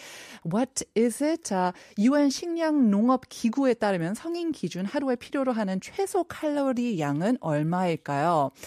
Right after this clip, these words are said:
We already got a number from, uh, six eight eight three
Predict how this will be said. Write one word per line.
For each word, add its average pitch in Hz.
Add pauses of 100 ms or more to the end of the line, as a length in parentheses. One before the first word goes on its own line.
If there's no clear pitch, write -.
(400)
We 226
already 214
got 139 (220)
a 165 (420)
number 196
from, 190
uh, 175
six -
eight 208
eight 175
three 233